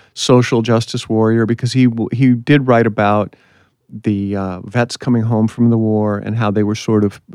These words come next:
uh, put aside. We don't ever hear about that, but the whole area, um, on near Third Street in San Francisco, which I didn't know this either until I read it, was a lot of disabled vets who were living on the street and were homeless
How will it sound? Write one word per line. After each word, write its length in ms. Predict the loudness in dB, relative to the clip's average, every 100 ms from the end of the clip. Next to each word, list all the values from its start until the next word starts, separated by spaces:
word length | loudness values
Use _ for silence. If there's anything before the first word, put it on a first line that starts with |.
| -18 -12
uh, 140 | -10 -6
put 160 | -2 0
aside. 400 | 0 -2 0 2
We 160 | 4 6
don't 160 | 6
ever 140 | 4 0
hear 260 | 2 2
about 240 | 2 -2 -4
that, 240 | -8 -4
but 160 | -6 -8 -16 -20 _
the 100 | -4
whole 220 | 0 0 2
area, 500 | 2 4 2 0 -4 _ _ _ _
um, 560 | -6 -4 -4 -6 -8 -10 -16 -20 _ -20 _ _ -20 -12 -6
on 380 | -4 -2 -4
near 260 | -2 2 4
Third 320 | 4 0 0
Street 340 | -2 -4 -4 -4
in 280 | 0 0 -2 -10 -12
San 220 | -6 -6
Francisco, 420 | -8 -12 -10 -6
which 140 | -4
I 80 | -2
didn't 220 | -2 -4
know 140 | -8 -10
this 220 | -14 -6
either 220 | -2 -2
until 220 | -4 -6
I 20 | -8
read 220 | -8 -10
it, 100 | -14 -8
was 340 | -4 -4 -6 -10
a 100 | -6
lot 280 | -2 0 0
of 260 | -4 _ _ _ -8
disabled 540 | -4 0 -2 -2 -4
vets 320 | -2 -4 -4 -6
who 80 |
were 120 | -4 -2
living 280 | -2 -4
on 80 | -4
the 80 | -6
street 320 | -8 -6 -6
and 140 | -4 -6
were 80 |
homeless 480 | -4 -2 -2 -4 -8